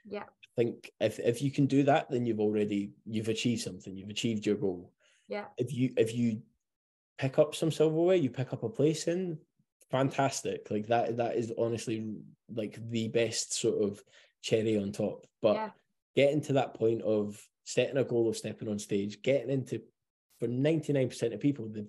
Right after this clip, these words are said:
Speaker 2: best shape you've ever been
Speaker 1: Ever
Speaker 2: in your
Speaker 1: been,
Speaker 2: entire
Speaker 1: yeah.
Speaker 2: life, and then getting to showcase that in front of a full, full audience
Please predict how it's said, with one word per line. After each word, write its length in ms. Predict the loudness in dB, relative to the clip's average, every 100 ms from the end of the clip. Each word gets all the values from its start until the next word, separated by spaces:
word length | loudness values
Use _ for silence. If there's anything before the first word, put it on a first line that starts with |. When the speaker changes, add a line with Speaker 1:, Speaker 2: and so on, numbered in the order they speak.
| -4
Speaker 2:
best 320 | -2 -2 -4
shape 380 | -2 0 0 -6
you've 160 | -12 -8
ever 320 | -2 0 -2
been 240 | -4 -2 -2
Speaker 1:
Ever 80 | -4
Speaker 2:
in 140 | -6
your 100 | -8
Speaker 1:
been, 100 | -8
Speaker 2:
entire 300 | -6 -2 0
Speaker 1:
yeah. 60 | 4
Speaker 2:
life, 420 | 4 2 0 -12 _ _ _ 0
and 180 | 6
then 140 | 6 6
getting 240 | 2 0
to 100 | -2
showcase 520 | 4 6 6 2 -2
that 340 | -4 -2 -2 -2
in 80 | 0
front 240 | 0 2
of 340 | 2 2 0 -6
a 60 | -8
full, 640 | -10 -6 4 6 6 4
full 500 | -4 0 2 2 0 2
audience 920 | 4 4 0 -4 -10 -12 -12 -10